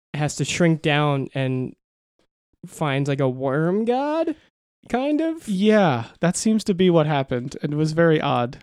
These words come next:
Speaker 2: But now that knowing it was the same person that wrote Coffinmouth, it makes perfect
Speaker 1: Yeah,
Speaker 2: sense.
Speaker 1: and that was the, like, the only other time I'd seen his work. So
Speaker 2: Yeah.
Speaker 1: I gotta look up what else he wrote.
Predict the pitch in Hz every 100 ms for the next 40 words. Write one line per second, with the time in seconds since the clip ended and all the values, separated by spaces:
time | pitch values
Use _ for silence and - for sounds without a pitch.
0 | - 196 190 - - 165 185 196 170 180
1 | 180 160 147 143 160 151 151 156 143 131
2 | 139 - 139 156 185 202 202 147 147 131
3 | - - - 127 - 113 - 233 151 180
4 | 196 247 247 240 190 180 - 214 165 185
5 | 185 185 175 165 175 170 135 165 151 131
6 | 147 151 - _ 151 151 117 - 165 175
7 | 175 160 147 139 139 117 131 127